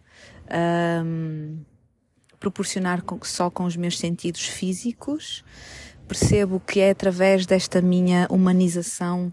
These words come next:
que eu realizo a minha transcendência enquanto ser, ahm,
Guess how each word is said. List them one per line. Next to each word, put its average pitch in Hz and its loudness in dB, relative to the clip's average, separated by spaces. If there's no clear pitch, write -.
que - -8
eu 170 -2
realizo 170 -4
a 170 -4
minha 170 -6
transcendência 165 -6
enquanto 165 -8
ser, - -4
ahm, 165 -4